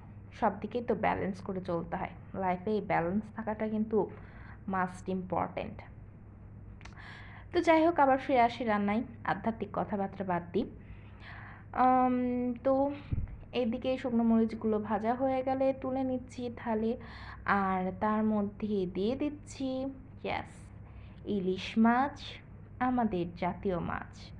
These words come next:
ইলিশ মাছগুলো আমি একটু নুন, হলুদ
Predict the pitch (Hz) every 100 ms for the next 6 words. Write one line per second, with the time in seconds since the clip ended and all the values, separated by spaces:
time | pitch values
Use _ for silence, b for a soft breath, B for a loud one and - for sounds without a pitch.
0 | B B B B B B B - 269 339
1 | 349 359 339 - 320 320 302 269 254 269
2 | - - 269 262 269 277 269 - 247 233
3 | 226 220 226 233 247 208 202